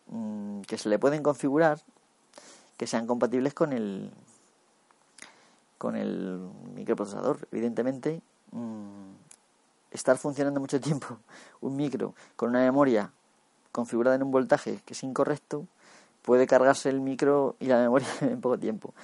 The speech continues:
Por seguro el micro, el micro seguro, ¿vale? Entonces, por eso os digo, em, todo esto requiere calma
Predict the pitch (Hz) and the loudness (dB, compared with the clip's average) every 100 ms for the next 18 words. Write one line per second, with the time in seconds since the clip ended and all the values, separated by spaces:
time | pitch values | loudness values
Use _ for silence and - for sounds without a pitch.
0 | - - _ - - 107 104 135 139 135 | -20 -20 _ -16 -8 -2 0 2 0 0
1 | 139 135 - - - 117 127 135 107 104 | 0 -2 -4 -10 -6 -4 -2 -2 -2 -4
2 | - 131 156 - - - - 104 120 - | -6 -8 -12 -20 -20 -20 -18 -4 -4 -4
3 | - - _ _ _ _ _ _ _ _ | -10 -12 _ _ _ _ _ _ _ _
4 | _ _ _ _ - _ _ - 120 123 | _ _ _ _ -20 _ _ 2 2 4
5 | 143 135 110 85 - - 113 113 107 104 | 2 2 -2 -4 -8 -4 -2 -2 -4 -6
6 | 104 104 104 101 101 _ - - - _ | -6 -8 -10 -12 -18 _ -20 -20 -20 _
7 | - 147 170 147 135 127 117 151 151 151 | -4 6 8 8 6 4 6 6 6 2
8 | 165 | 2